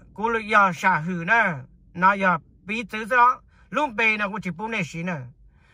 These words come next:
cú giờ xả hư cú, khi trong tờ nó trả tiền cờ á nó trả tiền đâu, à, loa tiền giờ vạn yên cho, là một đầu nhàng câu thì tính đầu nô giờ vạn nó khô.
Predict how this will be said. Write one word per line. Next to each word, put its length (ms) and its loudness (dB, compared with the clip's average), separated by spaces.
cú 100 -4
giờ 200 4
xả 200 0
hư 200 -2
cú, 400 -10
khi 240 -4
trong 220 4
tờ 120 -2
nó 140 4
trả 300 4
tiền 180 -2
cờ 180 0
á 240 4
nó 300 -2
trả 200 4
tiền 160 -6
đâu, 280 -4
à, 420 2
loa 280 2
tiền 220 -2
giờ 140 -2
vạn 220 2
yên 200 0
cho, 300 4
là 140 2
một 140 2
đầu 160 4
nhàng 280 -2
câu 240 2
thì 400 -2
tính 140 -6
đầu 140 4
nô 200 2
giờ 180 -4
vạn 260 4
nó 100 -2
khô. 440 4